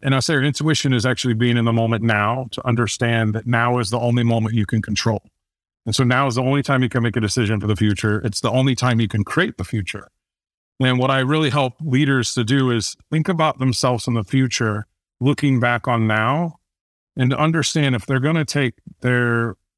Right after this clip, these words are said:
team or their company to some place, what do they need to do now? And I would say most leaders don't do that now.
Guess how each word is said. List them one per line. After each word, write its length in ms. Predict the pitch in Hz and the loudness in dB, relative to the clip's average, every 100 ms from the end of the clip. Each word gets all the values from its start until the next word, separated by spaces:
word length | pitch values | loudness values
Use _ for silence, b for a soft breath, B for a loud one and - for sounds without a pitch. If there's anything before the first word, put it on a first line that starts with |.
| _ | _
team 460 | - 151 143 139 | 0 2 2 2
or 100 | 120 | 2
their 140 | 110 113 | 0 0
company 480 | - 143 120 127 117 | 0 -2 0 0 2
to 100 | 110 | 0
some 240 | - 113 | 0 -2
place, 540 | - 120 110 - - - _ _ _ - | -2 -4 -4 -8 -16 -18 _ _ _ -4
what 120 | 143 | 0
do 80 | 175 | 2
they 160 | 175 | 2
need 200 | 151 151 | 2 2
to 80 | 135 | 0
do 180 | 120 123 | 0 2
now? 500 | 117 110 101 80 - _ _ _ _ _ _ _ _ - | 2 2 0 -6 -16 _ _ _ _ _ _ _ _ -2
And 140 | 127 | 0
I 40 | 135 | 2
would 140 | 135 | 0
say 140 | 156 | 0
most 340 | 131 147 156 - | 2 0 0 0
leaders 400 | 147 139 131 110 | 2 2 0 0
don't 300 | 123 123 123 147 | -2 -2 -4 -4
do 220 | 131 123 | 0 2
that 200 | 117 117 | 2 0
now. 500 | 117 107 113 170 175 | 0 0 2 0 -4